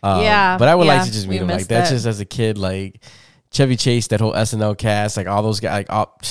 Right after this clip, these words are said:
Speaker 1: Dan Aykroyd, your Eddie Murphy, like, those were all people, John Candy, so.
Speaker 2: Yeah, what was the other movie where they were going to, like, the theme park?
Speaker 1: That's National Lampoon's Family
Speaker 2: National
Speaker 1: Vacation.
Speaker 2: Lampoon's.
Speaker 1: Yeah, same
Speaker 2: Yeah,
Speaker 1: thing,
Speaker 2: yeah.
Speaker 1: 'cause he's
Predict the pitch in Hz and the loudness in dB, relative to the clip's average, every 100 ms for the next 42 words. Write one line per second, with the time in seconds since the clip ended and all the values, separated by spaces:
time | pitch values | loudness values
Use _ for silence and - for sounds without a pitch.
0 | - - 98 101 101 104 - 107 101 98 | -10 -12 -6 -2 0 -2 -2 -4 -2 -2
1 | 98 95 95 98 101 101 98 95 104 107 | -6 -6 -6 -4 -4 -4 -6 -8 -6 -4
2 | 101 95 95 101 98 98 95 - - 107 | -2 -2 -2 -6 -8 -8 -10 -8 -6 -4
3 | 107 110 104 101 104 101 95 - - - | -4 -4 -4 -6 -4 -4 -4 -10 -20 -12
4 | 208 202 196 226 359 403 285 233 247 214 | -4 -2 0 0 0 -2 0 0 0 -2
5 | 196 180 180 180 180 185 180 180 196 190 | -2 -4 -4 -4 -2 -2 -2 -4 -4 -4
6 | 196 - 180 175 - 165 - 185 180 - | -6 -4 -2 -2 -4 -14 -10 -8 -8 -4
7 | 196 202 - - _ _ 120 107 117 113 | -4 -4 -10 -20 _ _ -8 -2 -2 0
8 | 113 110 104 101 101 113 107 - 107 104 | -2 -2 -2 -4 -4 -4 -4 0 2 2
9 | 95 104 175 175 - 98 90 - 117 - | 2 2 2 0 -2 -6 -8 -4 -4 0
10 | 143 160 113 87 101 113 | -2 -2 -4 -6 -8 -8